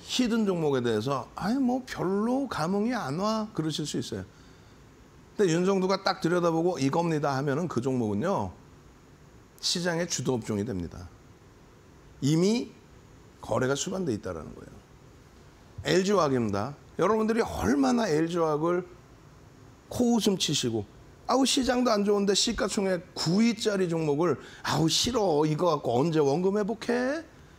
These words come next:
라고 말씀을 하셨어요. 그래서 윤정두가 보여드린 게, 자, 이백오십오 조의 우리나라의 영업이익이 있습니다. 전체 상장사의 영업이익이 이백오십오 조입니다. 그런데, 그런데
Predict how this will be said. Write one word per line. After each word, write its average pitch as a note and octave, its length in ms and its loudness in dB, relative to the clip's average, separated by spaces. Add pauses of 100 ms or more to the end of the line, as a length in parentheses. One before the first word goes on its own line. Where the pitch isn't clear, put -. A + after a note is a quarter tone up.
(340)
라고 E3+ 360 2
말씀을 G3+ 360 0
하셨어요. C#3+ 480 -2 (1120)
그래서 C#4 300 2
윤정두가 G#3 480 4
보여드린 E3 420 2
게, F3+ 180 2
자, D3 240 0 (200)
이백오십오 G#3 920 2
조의 F3+ 260 4
우리나라의 D3+ 560 2
영업이익이 C3+ 960 0 (280)
있습니다. C#3 560 0
전체 G#3 300 0
상장사의 F#3 840 0
영업이익이 C#3+ 480 0 (100)
이백오십오 A#2+ 580 0
조입니다. A2 600 0 (680)
그런데, F3+ 580 2 (220)
그런데 D#3 460 2